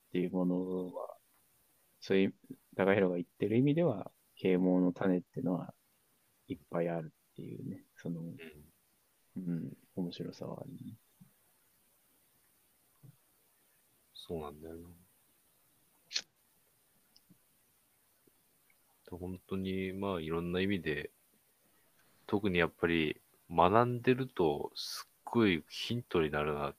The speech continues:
Speaker 2: て思うから好きだったんだよね。特にあの、学生時代こう勉強してる時とかさ、
Speaker 1: うん。
Speaker 2: 俺この勉強してていいのかなとかっ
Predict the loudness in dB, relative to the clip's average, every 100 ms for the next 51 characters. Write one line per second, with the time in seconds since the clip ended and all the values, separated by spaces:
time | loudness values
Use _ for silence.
0 | -4 -4 -2 -6 -6 -6 -12 -16 _ _
1 | _ _ _ _ _ _ 2 4 4 2
2 | -6 _ _ _ _ _ -10 -8 -2 0
3 | 0 -2 -6 -6 -20 -16 -14 -14 -8 -6
4 | -4 -6 -10 -14 -14 -16 _ _ -2 -2
5 | -2 2 2 4 4 4 2 -2 -2 -4
6 | -4 -4 -4 -4 -2 -2 -4 -4 -6 -8
7 | -6 -6 -6 -4 -4 _ _ -20 -20 -20
8 | -20 -20 _ -6 -2 2 4 4 6 6
9 | 6 4 2 2 4 6 4 2 -2 -4
10 | 2 2 4 2 4 2 2 -6